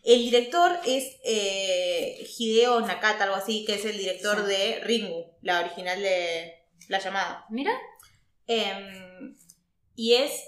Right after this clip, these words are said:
Speaker 1: lo que me parece interesante es que son las chatrooms viejas, tipo, esto sí es muy vencido.
Speaker 2: Messenger.
Speaker 1: Eh, no, no, chatrooms.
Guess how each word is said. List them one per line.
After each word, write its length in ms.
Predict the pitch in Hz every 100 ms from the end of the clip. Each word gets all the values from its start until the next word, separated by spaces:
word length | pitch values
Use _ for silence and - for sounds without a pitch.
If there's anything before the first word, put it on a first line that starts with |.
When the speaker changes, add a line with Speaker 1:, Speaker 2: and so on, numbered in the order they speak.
| - -
Speaker 1:
lo 160 | 220
que 60 | 208
me 80 | 208
parece 220 | 214 247
interesante 520 | 254 233 247 247 -
es 80 | 226
que 80 | 226
son 200 | 233 233
las 140 | 226
chatrooms 640 | - 254 214 202 - -
viejas, 600 | 196 202 202 180 233 - -
tipo, 200 | 208 202
esto 180 | 233 226
sí 160 | 226
es 160 | 190 185
muy 220 | 190 190
vencido. 480 | 185 185 202 196 202
Speaker 2:
Messenger. 540 | 202 202 196 175 170 170
Speaker 1:
Eh, 200 | - -
no, 240 | 214 240 226
no, 180 | 202 -
chatrooms. 720 | 202 190 175 175 - -